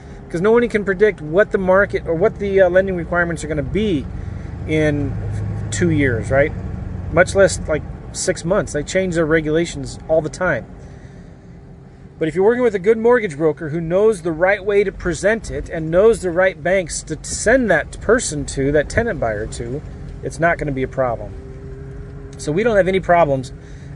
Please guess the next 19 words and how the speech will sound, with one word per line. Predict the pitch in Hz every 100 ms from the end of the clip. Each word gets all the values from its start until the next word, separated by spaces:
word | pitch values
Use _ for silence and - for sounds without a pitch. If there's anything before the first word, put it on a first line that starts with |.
| -
getting | 135 180 185 165
the | 151 156 143
tenant | - 170 147
buyers | 143 135 127 -
to | 139
get | 135 143 165
that | 165 143
money | 151 135 127 -
sourced | - 151 147 - -
back | 143 139
to | - 151
them | 135 143 143 - - - - -
as | 139 139 143 120 - -
part | - 143
of | 135
their | 127
future | 120 151 139 143
down | 123 131 127
payment | 117 170 160 147